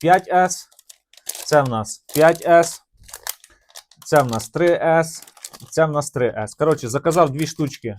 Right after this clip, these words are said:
на п'ять ес. Е, коротше, ці виходять три ес вроді сто з чимось гривень, сто двадцять, ті трошки дорожчі, чи там на десять гривень, чи як.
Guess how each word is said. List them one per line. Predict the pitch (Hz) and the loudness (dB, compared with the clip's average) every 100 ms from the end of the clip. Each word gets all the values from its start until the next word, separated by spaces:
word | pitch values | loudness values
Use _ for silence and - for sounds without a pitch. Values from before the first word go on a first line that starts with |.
| 123 | -10
на | 127 | -8
п'ять | 170 196 202 | -4 -4 -2
ес. | 196 196 - _ _ - - | -4 -4 -8 _ _ -20 -6
Е, | 143 | -4
коротше, | 135 208 180 151 | 2 4 4 -2
ці | - 220 240 | -6 -8 0
виходять | 190 170 196 170 165 | 0 2 0 2 -2
три | 165 170 | 0 2
ес | 156 147 135 | 4 2 0
вроді | 135 117 | -4 -4
сто | - 240 | -4 -6
з | - | -4
чимось | 240 214 196 | -6 -6 -4
гривень, | 202 196 185 165 160 | -4 -4 -4 -10 -14
сто | - 156 | -8 -6
двадцять, | 147 156 156 135 | 2 0 0 -10
ті | 208 | -12
трошки | - 151 - | -6 -6 -6
дорожчі, | 117 143 160 123 | -4 -2 -2 -6
чи | - | -14
там | 117 110 | -10 -8
на | 107 | -6
десять | 135 135 113 | -6 -8 -10
гривень, | 113 107 107 | -6 -6 -8
чи | - 107 | -10 -10
як. | 101 | -10